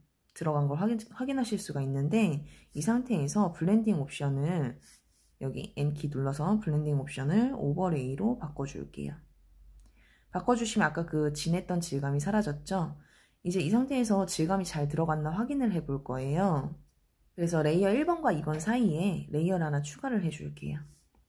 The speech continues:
해주시고 이제 확인하려고 넓음 브러쉬 선택해서 색상 선택하시고 문질러 보세요.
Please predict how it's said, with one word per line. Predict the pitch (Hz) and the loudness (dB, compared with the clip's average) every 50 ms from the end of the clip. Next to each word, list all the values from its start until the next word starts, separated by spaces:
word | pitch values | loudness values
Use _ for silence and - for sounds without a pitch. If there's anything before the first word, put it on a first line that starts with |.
| _ _ _ _ _ _ _ _ _ _ _ _ _ _ _ _ _ - | _ _ _ _ _ _ _ _ _ _ _ _ _ _ _ _ _ -4
해주시고 | 214 208 - - 156 - 143 143 - 143 147 185 226 269 311 - - _ _ _ _ _ _ _ _ _ _ _ _ _ _ - | -4 -2 -2 -2 -6 -4 -4 -2 0 0 2 2 0 -2 -2 -8 -14 _ _ _ _ _ _ _ _ _ _ _ _ _ _ -10
이제 | 151 147 143 | -6 -4 -2
확인하려고 | 147 170 202 226 254 254 240 208 175 156 147 151 151 247 311 339 - _ _ | 0 2 2 4 4 4 4 4 4 2 0 0 -2 -4 -6 -8 -12 _ _
넓음 | - 165 151 160 175 170 147 127 123 139 - - _ _ _ _ _ _ _ _ _ _ | 0 4 6 6 6 6 4 0 -6 -8 -12 -14 _ _ _ _ _ _ _ _ _ _
브러쉬 | - - 143 147 147 139 143 | -10 -8 -6 -6 -6 -6 -6
선택해서 | 147 185 190 - 170 170 - - 220 214 214 196 165 170 202 233 269 302 330 - - - - _ _ _ _ _ _ | -6 -6 -6 -6 -8 -10 -6 -2 -2 -2 0 0 0 0 0 0 -2 -4 -8 -14 -20 -20 -20 _ _ _ _ _ _
색상 | _ - 208 214 - - 185 180 175 | _ -10 -10 -8 -6 -6 -4 -2 -2
선택하시고 | 170 170 170 156 151 - - 196 185 - - 143 143 - 190 220 254 277 277 - - _ - _ _ - | -2 -2 -2 -4 -6 -8 -6 -8 -6 -6 -4 -6 -2 0 0 0 0 0 -4 -12 -18 _ -20 _ _ -4
문질러 | 151 165 165 175 202 208 202 190 170 160 | -2 0 0 2 2 2 2 2 0 -2
보세요. | 151 147 143 147 139 139 143 | -4 -4 -4 -4 -4 -6 -6